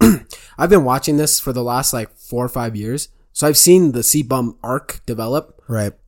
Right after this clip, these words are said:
Speaker 1: Whenever I was watching him in the beginning, his last Olympia, when he won the fourth one, he actually looked better than he did this one, which is insane that he still won.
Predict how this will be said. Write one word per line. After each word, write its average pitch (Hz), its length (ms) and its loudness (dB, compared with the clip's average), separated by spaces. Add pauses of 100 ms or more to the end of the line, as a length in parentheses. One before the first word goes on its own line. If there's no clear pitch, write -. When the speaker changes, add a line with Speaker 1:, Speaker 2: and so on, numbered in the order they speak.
Speaker 1:
Whenever 160 300 4
I 175 60 4
was 139 180 0
watching 127 380 -2
him 127 120 -2
in 120 100 -2
the 113 60 -6
beginning, 117 460 -8 (220)
his 156 240 -2
last 120 580 -4
Olympia, 127 340 -4
when 117 120 -6
he 117 40 -6
won 120 160 -6
the 110 60 -8
fourth - 300 2
one, 151 240 2 (280)
he 165 180 0
actually 170 340 -2
looked 131 320 -4
better 123 260 -2
than 107 140 -10
he 117 100 -8
did 104 200 -10
this 104 200 -10
one, 107 200 -18 (680)
which 131 180 -6
is 139 120 -2
insane 135 400 0
that 104 100 -10
he 113 120 -8
still 123 260 -4
won. 107 260 -12